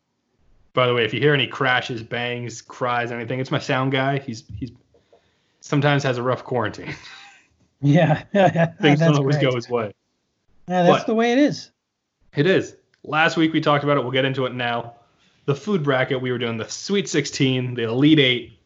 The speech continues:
Speaker 1: We just had the finals, and it came down to the top two seeds.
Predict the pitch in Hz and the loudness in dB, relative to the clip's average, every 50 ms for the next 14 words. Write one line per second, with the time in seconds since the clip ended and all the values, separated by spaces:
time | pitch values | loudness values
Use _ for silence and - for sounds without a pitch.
0 | _ _ _ _ _ _ _ _ _ - 127 123 120 - 175 185 180 - 170 165 | _ _ _ _ _ _ _ _ _ -8 -6 -6 -4 0 2 4 4 4 2 0
1 | 160 147 139 - - 131 120 120 123 120 117 110 113 - - 123 113 107 107 107 | 0 0 -2 0 0 0 0 0 0 -2 -4 -6 -8 -10 -10 -8 -8 -6 -6 -6
2 | 104 101 - _ _ _ _ _ _ _ _ _ _ _ _ _ _ _ - 127 | -8 -8 -12 _ _ _ _ _ _ _ _ _ _ _ _ _ _ _ -8 -2
3 | - 160 156 151 147 147 139 135 131 131 - 131 135 - 170 165 160 - - 160 | 2 2 4 4 4 2 2 2 0 -2 -4 -8 -4 -2 -2 -2 -2 -2 -2 -4
4 | 156 160 - 185 165 120 107 104 - - | -4 -2 -4 -6 -6 -6 -6 -10 -14 -20